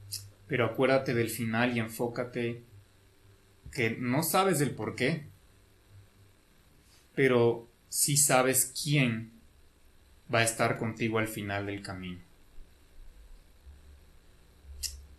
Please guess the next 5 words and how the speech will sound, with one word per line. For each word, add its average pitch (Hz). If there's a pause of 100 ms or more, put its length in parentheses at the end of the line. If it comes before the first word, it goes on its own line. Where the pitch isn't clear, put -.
(640)
Espero 131
que 101 (880)
este 123
breve 131
mensaje 120